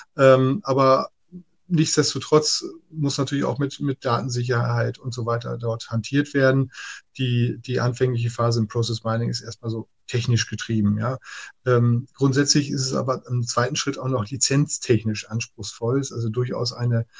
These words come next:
kostspielige, ähm, Softwarelösung, die man dafür einsetzen kann. Und insofern muss man fast sagen, ja, es eignet sich für alle Unternehmen, die halt so unternehmenskritische, äh, Prozesse haben, sei es jetzt Massenprozesse oder sehr umsatzintensive Prozesse.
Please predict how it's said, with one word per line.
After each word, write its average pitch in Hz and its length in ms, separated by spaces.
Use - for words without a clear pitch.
kostspielige, 120 1200
ähm, 113 540
Softwarelösung, 135 800
die 120 80
man 120 160
dafür 120 340
einsetzen 113 520
kann. 160 380
Und 139 220
insofern 156 480
muss 156 160
man 151 160
fast - 220
sagen, 143 240
ja, 143 220
es - 260
eignet 160 260
sich - 160
für - 220
alle 220 420
Unternehmen, 170 500
die 156 140
halt 143 140
so 147 100
unternehmenskritische, 139 1300
äh, 143 120
Prozesse 156 540
haben, 139 200
sei 120 160
es 110 100
jetzt 117 160
Massenprozesse 131 800
oder 117 220
sehr 113 160
umsatzintensive 139 840
Prozesse. 131 560